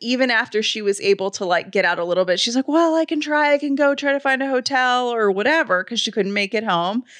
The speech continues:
And they're like, "You will absolutely not get a hotel. You will stay right here. You will be safe.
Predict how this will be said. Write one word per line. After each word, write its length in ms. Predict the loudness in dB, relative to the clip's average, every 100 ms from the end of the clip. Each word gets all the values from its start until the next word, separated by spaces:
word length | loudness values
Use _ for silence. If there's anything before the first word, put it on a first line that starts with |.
| -8
And 80 | -2
they're 80 | 0
like, 220 | -2 -2
"You 140 | 0
will 100 | 2
absolutely 560 | 2 0 -2 -4 -4 -2
not 640 | -2 0 0 0 -4 -16 -20 _ _ _ _ _ _ _
get 140 | 0 2
a 80 | 4
hotel. 340 | 2 0 -2
You 160 | -2 -2
will 100 | -2
stay 200 | 0 0
right 240 | 0 0
here. 220 | 0 0
You 160 | 0 -2
will 120 | -4
be 120 | -4
safe. 540 | -6 -2 0 0 -2